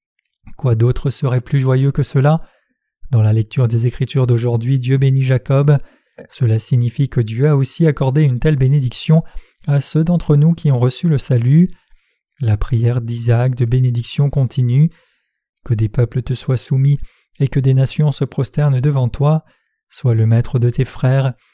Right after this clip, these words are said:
et que les fils de ta mère se prosternent devant toi. Maudit soit quiconque te maudira et béni soit quiconque te bénira. Genèse vingt-sept, verset vingt-neuf. Je suis sûr que Dieu nous accordera les mêmes bénédictions à nous,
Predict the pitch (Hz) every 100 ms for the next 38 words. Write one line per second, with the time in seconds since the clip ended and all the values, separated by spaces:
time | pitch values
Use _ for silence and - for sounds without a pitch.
0 | _ 147 135 139 135 - 147 139 139 139
1 | 120 127 135 - 127 131 - 147 135 120
2 | 143 127 113 143 165 160 - _ _ -
3 | 131 113 110 123 - 127 - 123 131 131
4 | 131 127 127 123 120 139 139 120 147 147
5 | 156 - 131 - 165 160 151 131 143 151
6 | 120 131 143 170 - - - _ _ -
7 | 120 113 107 107 107 110 - 139 120 113
8 | - 139 113 104 139 151 - 147 - _
9 | _ _ _ _ _ _ 131 107 104 123
10 | - 135 123 123 110 117 120 113 117 127
11 | 113 117 123 120 113 127 135 131 127 120
12 | 127 - 139 127 123 135